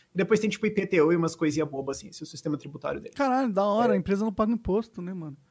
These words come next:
Speaker 1: É,
Speaker 2: Faz sentido.
Speaker 1: é, porque eles falaram, "Cara, olha, o que a gente quer é que você invista no, no país. Então, enquanto você não tirar dinheiro da sua empresa, né, dividendos,
Speaker 2: Aham.
Speaker 1: se você manter o dinheiro dentro da empresa e continuar investindo, véi, bala, vai."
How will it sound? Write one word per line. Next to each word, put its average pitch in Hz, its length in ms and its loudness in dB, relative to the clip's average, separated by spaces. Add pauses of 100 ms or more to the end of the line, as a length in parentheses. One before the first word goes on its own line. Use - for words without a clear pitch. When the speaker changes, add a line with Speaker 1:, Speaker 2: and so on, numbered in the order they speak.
(440)
Speaker 1:
É, 160 120 -2
Speaker 2:
Faz 254 140 0
sentido. 381 260 4
Speaker 1:
é, 277 80 8
porque 277 140 2
eles 277 120 2
falaram, 269 240 4
"Cara, 233 320 6
olha, 160 300 6
o 147 40 -4
que 190 100 -2
a 170 40 2
gente 208 240 -6
quer 233 200 -2
é - 20 -2
que 226 120 -10
você 247 280 -2
invista 226 520 -2
no, 226 300 4
no 220 140 0
país. 233 560 0
Então, 175 200 2
enquanto 247 380 2
você 247 240 0
não 208 160 4
tirar 175 240 4
dinheiro 147 320 0
da 139 80 -4
sua 139 160 -6
empresa, 143 400 2
né, 139 140 -2
dividendos, 147 880 -2 (220)
Speaker 2:
Aham. 170 220 2
Speaker 1:
se 151 100 -6
você 185 140 0
manter 202 260 2
o 180 40 -10
dinheiro 180 220 0
dentro 156 220 0
da 165 80 0
empresa 156 300 2
e - 20 -12
continuar 156 320 0
investindo, 151 680 -2 (840)
véi, 226 260 4
bala, 185 520 6
vai." 185 340 2